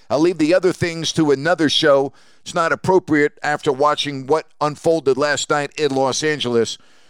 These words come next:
with a guy that has been great from day one. And that's my rant for today.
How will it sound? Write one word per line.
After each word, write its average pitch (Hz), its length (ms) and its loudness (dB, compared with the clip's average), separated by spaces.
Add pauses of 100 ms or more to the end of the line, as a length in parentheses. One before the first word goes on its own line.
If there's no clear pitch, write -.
with 131 140 0
a 139 60 -2
guy 156 220 2
that 143 140 2
has 143 220 0
been 135 240 -4
great 131 340 0 (320)
from 127 200 -2
day 143 220 0
one. 117 380 -2 (320)
And 160 140 -2
that's 214 240 -2
my 196 160 2
rant 156 540 -2 (400)
for 131 240 2
today. 120 440 -2